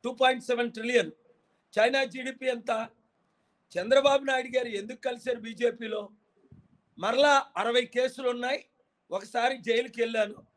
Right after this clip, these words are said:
ఇప్పుడు పొత్తులు పెట్టుకొని ఉండకపోతే జైలు, అన్-, జైలుకి మళ్ళీ పంపిస్తారని మోదీ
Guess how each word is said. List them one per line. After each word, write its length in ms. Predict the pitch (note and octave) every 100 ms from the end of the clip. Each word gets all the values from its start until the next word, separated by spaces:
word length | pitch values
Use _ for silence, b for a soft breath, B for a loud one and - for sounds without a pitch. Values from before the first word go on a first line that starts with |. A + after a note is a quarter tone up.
| _ _ -
ఇప్పుడు 240 | G#3 A#3
పొత్తులు 400 | - A3+ A3+ D4
పెట్టుకొని 680 | C4 C4 - B3+ B3+ A#3+ A#3+ - _ _ _ _ _
ఉండకపోతే 580 | F#3 A#3 B3+ - B3 C#4
జైలు, 260 | G3 G#3+ G3 -
అన్-, 180 | F3+ G#3+ _ _ -
జైలుకి 360 | F3+ A#3 C4+ -
మళ్ళీ 200 | A#3 A#3
పంపిస్తారని 760 | A3+ G#3 A3 G#3 G#3+ F#3 F3 E3 _ _ _ _ _
మోదీ 320 | D3+ A#3 C#4